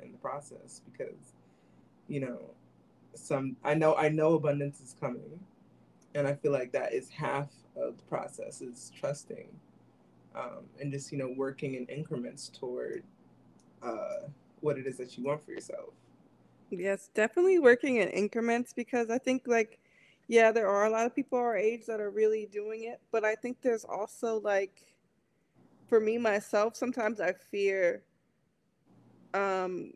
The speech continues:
Speaker 2: being burnt out by the time I'm, like, thirty-five, being in
Speaker 1: Mm-hmm.
Speaker 2: corporate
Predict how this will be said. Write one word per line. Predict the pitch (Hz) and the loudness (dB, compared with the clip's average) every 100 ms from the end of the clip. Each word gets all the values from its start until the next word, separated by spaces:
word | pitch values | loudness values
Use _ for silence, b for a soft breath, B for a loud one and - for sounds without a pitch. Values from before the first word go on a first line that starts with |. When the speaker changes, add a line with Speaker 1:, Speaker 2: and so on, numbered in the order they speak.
| 185 | -2
Speaker 2:
being | 220 220 214 | 2 2 2
burnt | 196 190 190 - | 2 2 0 0
out | 180 233 180 - - | 2 2 0 -2 -2
by | 170 | -2
the | 180 | -2
time | - 185 180 175 | -8 -8 -6 -4
I'm, | 175 175 | -4 -4
like, | 180 170 - - | -6 -8 -8 -2
thirty-five, | 190 185 175 - 196 185 175 160 - - _ _ | 0 0 -4 0 2 2 0 -2 -4 -8 _ _
being | 202 190 175 | 2 4 2
in | 165 | -2
Speaker 1:
Mm-hmm. | 143 - | -4 -2
Speaker 2:
corporate | 208 220 220 202 175 | 0 0 0 0 0